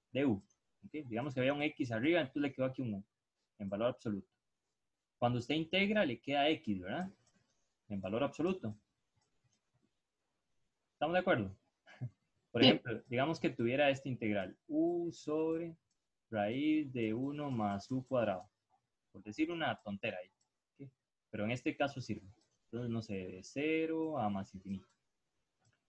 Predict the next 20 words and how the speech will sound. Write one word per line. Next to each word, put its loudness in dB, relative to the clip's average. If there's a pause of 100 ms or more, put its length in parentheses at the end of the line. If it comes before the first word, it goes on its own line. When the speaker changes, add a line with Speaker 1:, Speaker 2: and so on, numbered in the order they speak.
(120)
Speaker 1:
Es 0
de 4
primera 0
especie 0
y 4
usted -6
quiere 0
aplicar -2
el -4
criterio -6
de 0
Dirichlet. -6
Pongámosle -4
aquí -6
raíz -4
cúbica. -6 (1160)
Entonces, -4
de, -4
bueno, -2
aquí -6